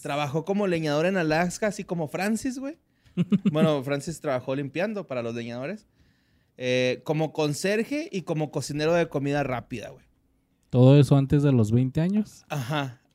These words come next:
Speaker 1: Estamos hablando de que, ah, estos apenas son sus primeros jales, ¿eh? Todavía falta.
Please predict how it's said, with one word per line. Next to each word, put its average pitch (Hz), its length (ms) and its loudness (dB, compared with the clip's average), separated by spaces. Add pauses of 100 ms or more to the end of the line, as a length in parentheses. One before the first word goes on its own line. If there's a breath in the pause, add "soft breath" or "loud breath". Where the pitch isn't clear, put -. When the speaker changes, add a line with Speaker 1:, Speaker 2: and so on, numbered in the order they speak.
Speaker 1:
Estamos 170 380 -2
hablando 202 260 2
de 214 100 -2
que, 120 340 -2
ah, 107 220 -4
estos - 340 -4
apenas 160 400 -2
son 151 160 -8
sus - 120 -18
primeros 135 360 -8
jales, - 380 -12
¿eh? 160 100 -16
Todavía 127 240 -6
falta. 101 500 -4